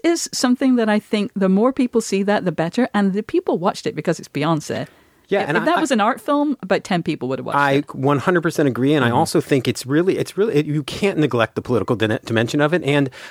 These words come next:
Speaker 2: I don't think it's ultimately, like, you know, the, the,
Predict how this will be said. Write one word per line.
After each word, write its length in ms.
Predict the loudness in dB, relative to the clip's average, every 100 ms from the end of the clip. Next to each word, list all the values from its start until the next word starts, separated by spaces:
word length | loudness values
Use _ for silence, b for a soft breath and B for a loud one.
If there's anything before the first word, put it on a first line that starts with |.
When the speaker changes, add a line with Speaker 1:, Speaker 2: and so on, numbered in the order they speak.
| B 0
Speaker 2:
I 140 | 0
don't 380 | 2 0 0 -2
think 280 | 0 2 2
it's 120 | -2 0
ultimately, 720 | 0 0 -4 -2 0 0 0
like, 260 | -2 -2 -2
you 80 | 0
know, 100 | 2
the, 220 | 2 0
the, 360 | 0 0 0